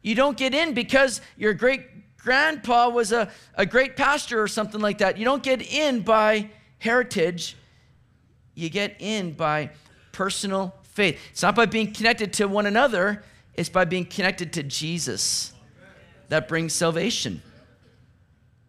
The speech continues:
God does not have any grandkids, my friends, and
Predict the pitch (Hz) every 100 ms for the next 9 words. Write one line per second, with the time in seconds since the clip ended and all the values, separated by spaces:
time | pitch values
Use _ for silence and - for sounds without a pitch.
0 | _ _ - 151 185 180 160 196 180 185
1 | 185 196 175 175 214 160 123 - 147 139
2 | 139 151 180 - - 147 147